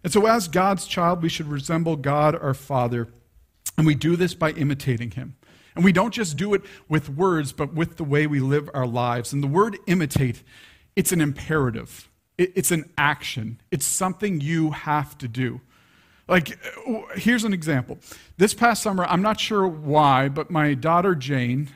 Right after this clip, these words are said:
uh, she's, she was three, one day we were on the back deck, and she found a stick that had fallen from a tree.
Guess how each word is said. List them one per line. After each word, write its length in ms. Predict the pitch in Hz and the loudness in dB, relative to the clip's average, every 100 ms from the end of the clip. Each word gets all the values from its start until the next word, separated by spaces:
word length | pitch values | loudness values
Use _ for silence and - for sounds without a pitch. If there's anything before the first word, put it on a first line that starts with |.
| - | -4
uh, 180 | 135 | -2
she's, 320 | 127 - 131 - | -2 -6 -8 -8
she 160 | - 151 | -8 -8
was 120 | - | -6
three, 360 | 165 127 117 113 - _ _ _ _ _ _ _ | -2 0 0 -4 -18 _ _ _ _ _ _ _
one 320 | 185 147 156 196 | -8 0 2 4
day 140 | 202 | 4
we 120 | 180 | 4
were 100 | 165 | 2
on 120 | 165 | 2
the 60 | 156 | 0
back 540 | 127 147 156 - - - | 2 2 0 -6 -16 -2
deck, 440 | 135 127 131 - - | 0 0 -2 -12 0
and 300 | 139 135 131 | 2 2 0
she 160 | - | -2
found 280 | 139 180 196 | -2 0 0
a 40 | 175 | 0
stick 440 | - - 143 - | -2 -2 -4 -4
that 140 | 127 | -6
had 120 | 120 120 | -6 -6
fallen 260 | 139 131 | -4 -4
from 160 | 120 127 | -4 -8
a 60 | - | -10
tree. 380 | - 117 139 | -8 -6 -6